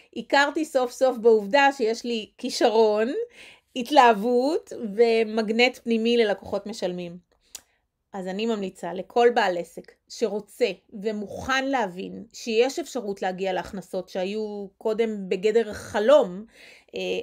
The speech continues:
היום באמצעות המודל שעמית בנה ניתן להגשים ולהצליח.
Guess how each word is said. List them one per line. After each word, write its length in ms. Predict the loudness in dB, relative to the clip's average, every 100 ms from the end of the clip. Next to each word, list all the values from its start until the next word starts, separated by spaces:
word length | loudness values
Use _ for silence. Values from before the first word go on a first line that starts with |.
| -6
היום 480 | -2 4 6 4 -2
באמצעות 420 | -6 -2 -2 0
המודל 420 | -4 0 0 0
שעמית 420 | -2 -6 -8 -10
בנה 460 | -8 -6 -6 -8 -10 -18 _ _
ניתן 300 | -12 -6 -4
להגשים 580 | 0 -2 -2 -6 -4 -2
ולהצליח. 800 | 0 -2 -4 -8 -8 -8 -14